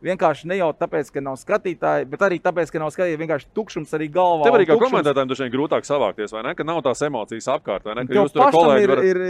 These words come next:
Speaker 1: ir jāveido šīs emocijas,
Speaker 2: Nu jā,
Speaker 1: un,
Speaker 2: nu jā.
Speaker 1: eh, bez skatītājiem tā izskatās nedaudz pašā sākumā, vismaz pēc treniņu spēles.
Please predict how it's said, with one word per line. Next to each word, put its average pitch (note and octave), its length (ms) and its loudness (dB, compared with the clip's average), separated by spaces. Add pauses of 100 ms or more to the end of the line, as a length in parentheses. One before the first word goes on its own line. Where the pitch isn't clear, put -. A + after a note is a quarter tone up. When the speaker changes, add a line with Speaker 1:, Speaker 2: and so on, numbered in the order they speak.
Speaker 1:
ir E3 40 -4 (500)
jāveido F#3+ 500 2
šīs D3 300 -8 (100)
emocijas, D3 520 -4
Speaker 2:
Nu D#3+ 80 -4
jā, E3 40 -2
Speaker 1:
un, E3 160 -6
Speaker 2:
nu E3 60 -4
jā. E3+ 100 -2
Speaker 1:
eh, D3+ 120 -8 (120)
bez G3 240 -2
skatītājiem D3 720 -4
tā E3+ 240 -4
izskatās E3 640 -4
nedaudz F3 600 0 (280)
pašā G#3 240 4
sākumā, F3+ 640 2
vismaz D3 280 -8
pēc - 280 -4
treniņu E3+ 540 -2
spēles. A#2+ 480 -6